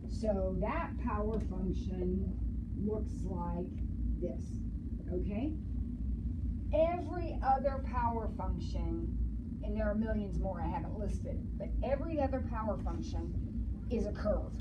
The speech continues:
Gonna be some kind of a curve.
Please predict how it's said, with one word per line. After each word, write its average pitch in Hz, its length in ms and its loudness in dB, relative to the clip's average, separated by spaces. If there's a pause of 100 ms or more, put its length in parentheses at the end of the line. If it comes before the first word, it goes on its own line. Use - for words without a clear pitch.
(1160)
Gonna 208 140 4
be 202 80 2
some 247 320 4
kind 208 340 2
of 190 80 0
a 175 40 -2
curve. - 340 -2